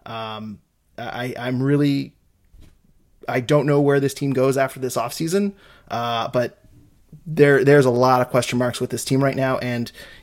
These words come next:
even with players coming back and getting healthy, uh,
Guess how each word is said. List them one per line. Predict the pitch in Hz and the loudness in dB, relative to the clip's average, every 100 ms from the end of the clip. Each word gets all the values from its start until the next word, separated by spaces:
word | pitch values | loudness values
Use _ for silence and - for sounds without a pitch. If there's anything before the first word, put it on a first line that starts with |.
| _ | _
even | 151 151 | 6 8
with | 143 - | 8 6
players | 135 131 - | 4 4 2
coming | 127 120 | 0 2
back | 123 127 | 2 2
and | 123 | 0
getting | 117 117 | -2 -2
healthy, | 123 127 139 135 - - | 0 0 0 -2 -4 -14
uh, | - | -20